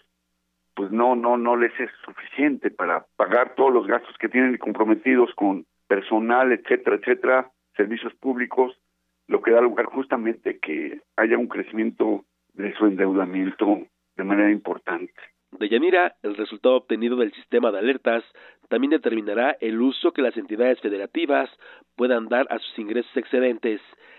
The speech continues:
Speaker 2: Si el endeudamiento de la entidad se ubica en niveles bajo observación o elevados, enfrentará mayores restricciones con respecto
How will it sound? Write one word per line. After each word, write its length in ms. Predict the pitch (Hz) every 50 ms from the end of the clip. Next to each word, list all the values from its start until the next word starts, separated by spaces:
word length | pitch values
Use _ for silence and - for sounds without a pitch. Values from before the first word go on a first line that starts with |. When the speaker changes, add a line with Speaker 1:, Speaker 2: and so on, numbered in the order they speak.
| _ _ _ _ _ -
Speaker 2:
Si 60 | 117
el 80 | 110 107
endeudamiento 640 | 101 98 104 104 107 104 107 113 120 123 120 127 120
de 80 | 113 107
la 60 | 101
entidad 320 | 95 - 104 104 120 123 -
se 60 | - 110
ubica 300 | 104 117 120 - - 123
en 140 | 117 107
niveles 460 | 101 101 98 120 120 120 113 104 95 95
bajo 220 | 104 98 - 104
observación 680 | 95 - - 107 104 110 110 - - 135 139 143 151 147
o 100 | - 110
elevados, 580 | 101 98 104 127 170 165 151 151 151 156 - - - - - - - - _ _ -
enfrentará 640 | - - - 110 113 104 - 110 113 131 156 180 - -
mayores 400 | 117 113 113 123 127 131 123 117
restricciones 580 | 107 - - 117 110 101 - 135 131 143 151
con 160 | - - 117 104
respecto 560 | 101 98 - - 156 147 - - 147 151